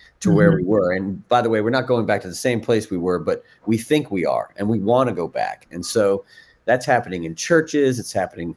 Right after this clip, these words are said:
Speaker 1: families. Families are like, "Oh, we're gonna do all the traditions this year for Christmas. We're gonna do, bring back everything we once had." Um, and I, I kinda feel like some folks might need to just keep making new traditions or keep some covid traditions, you know?
Speaker 2: Yes.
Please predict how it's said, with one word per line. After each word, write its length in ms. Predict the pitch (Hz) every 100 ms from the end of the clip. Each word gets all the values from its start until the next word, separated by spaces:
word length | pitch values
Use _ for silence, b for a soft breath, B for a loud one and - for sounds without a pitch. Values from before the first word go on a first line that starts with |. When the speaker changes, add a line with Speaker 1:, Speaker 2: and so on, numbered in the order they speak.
| -
Speaker 1:
families. 500 | 143 147 139 135 131
Families 280 | 139 135 113
are 80 |
like, 120 | 107 107
"Oh, 160 | 160 180
we're 100 | 170
gonna 160 | 180
do 120 | 180
all 340 | - 165 196 190
the 100 | 143
traditions 560 | - 117 117 107 98
this 180 | 101 -
year 180 | 104 92
for 100 | 92
Christmas. 420 | - 98 - 85
We're 80 | 131
gonna 160 | 147 143
do, 140 | 151
bring 240 | 127 151
back 240 | 143 135 - b b -
everything 540 | 202 190 190 190 165
we 140 | 147
once 260 | 139 147 139
had." 440 | 131 120 92 65 - b b b _
Um, 480 | 107 107 104 101 101
and 180 | - 120
I, 180 | 95 190 240 - -
I 100 | 214
kinda 240 | 226 202
feel 200 | - 147
like 200 | 135 117 - -
some 220 | 131 117
folks 240 | 127 120
might 180 | 113 110
need 140 | 104
to 60 | 95
just 280 | 80 101 -
keep 180 | - 82
making 340 | 101 104 95
new 140 | 92 117
traditions 500 | 120 87 82 76 76
or 80 | 80
keep 260 | - 131
some 180 | - 113
covid 400 | - 117 127 - - -
traditions, 440 | 85 - - 69 90
you 60 |
know? 260 | 92 104 127 _ -
Speaker 2:
Yes. 600 | 175 190 170 - -